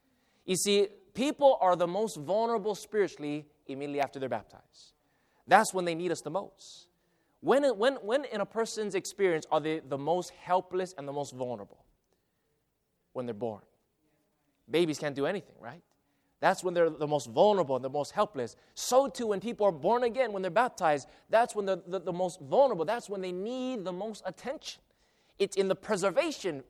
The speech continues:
phase. And so I'm not an evangelist that is big on numbers. You know, I, I, I would rather baptize one person that is, is, is truly ready than a thousand who are not ready and that's not gonna last.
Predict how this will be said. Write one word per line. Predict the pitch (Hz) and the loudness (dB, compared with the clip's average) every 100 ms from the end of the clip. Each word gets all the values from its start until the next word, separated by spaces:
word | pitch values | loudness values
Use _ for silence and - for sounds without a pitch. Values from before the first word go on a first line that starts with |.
| _ | _
phase. | 165 117 95 117 | -4 -4 -8 -10
And | 143 | -4
so | - 190 - - _ _ _ _ _ _ - | 4 4 2 -6 _ _ _ _ _ _ -8
I'm | 190 | -2
not | 214 196 | 2 2
an | 180 | 4
evangelist | 170 185 170 156 | 2 2 0 -2
that | 151 139 | -4 -4
is | 143 113 | -6 -8
big | 107 165 | -2 0
on | 156 151 | 0 0
numbers. | 160 139 101 _ - - _ _ _ _ _ - | -2 -4 -10 _ -20 -20 _ _ _ _ _ -10
You | |
know, | 127 | -2
I, | 135 151 | 0 2
I, | 147 - 139 135 | 2 2 0 0
I | 151 | 0
would | 151 | 2
rather | 151 143 | 2 2
baptize | 143 143 143 120 | 2 2 0 -2
one | 139 185 | 0 0
person | 196 196 - 135 127 | 2 0 0 -4 0
that | 127 - - _ | 0 0 -20 _
is, | - 135 110 - | -4 -4 -4 -8
is, | 117 135 127 - - | -4 -2 -4 -6 -6
is | 117 | -6
truly | - - 208 190 | -8 -6 -2 -2
ready | 175 196 151 | 0 0 0
than | 135 135 - | -4 -6 -4
a | 127 120 - | -4 -4 -4
thousand | 202 202 139 117 127 | 2 2 2 -4 -8
who | 117 135 | -6 0
are | 131 127 120 _ | 4 4 0 _
not | 139 143 120 | -8 -8 -4
ready | 156 127 | -4 -4
and | 113 | -8
that's | 113 - | -12 -12
not | 117 | -12
gonna | 113 | -6
last. | 123 175 - - - | -6 -6 -10 -20 -20